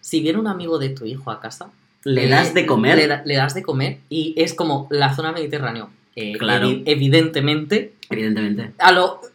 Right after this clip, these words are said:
Speaker 1: le doy de comer y si se quiere quedar a dormir, se queda a dormir.
Speaker 2: Claro, claro.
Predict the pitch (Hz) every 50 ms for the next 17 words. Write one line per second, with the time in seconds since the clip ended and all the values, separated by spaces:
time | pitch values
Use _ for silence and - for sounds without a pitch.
0 | _ _ - 214 196 185 185 196 220 240 220 208 214 214 240 254 220 202 - -
1 | 196 202 208 214 208 208 202 202 196 190 202 208 202 208 190 190 185 175 165 165
2 | 165 170 202 214 127 123 127 131 131 120 120 117 120 131 143 139